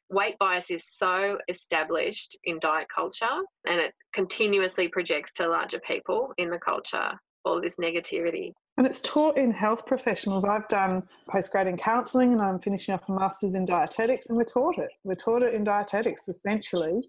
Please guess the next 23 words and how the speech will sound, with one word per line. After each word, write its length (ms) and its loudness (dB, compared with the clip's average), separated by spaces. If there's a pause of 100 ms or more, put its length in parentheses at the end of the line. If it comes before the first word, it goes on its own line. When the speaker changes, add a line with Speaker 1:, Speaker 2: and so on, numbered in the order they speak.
(280)
Speaker 1:
Mm-hmm. 80 2
Speaker 2:
whether 200 4 (460)
it's 180 -8
spoken, 600 2
but 100 4
it's 160 -2
implied 640 0 (440)
at 100 -2
the 60 0
very 280 2
least. 500 -8 (300)
Speaker 1:
Yeah, 140 2
it's 260 -2
Speaker 2:
People 300 2
Speaker 1:
implicit. 280 0
Speaker 2:
lie 320 2 (120)
to 60 -6
you 540 0 (220)
Speaker 1:
Mm. 300 -4
Speaker 2:
about 200 -4
what 180 0
they're 160 2
eating. 380 -4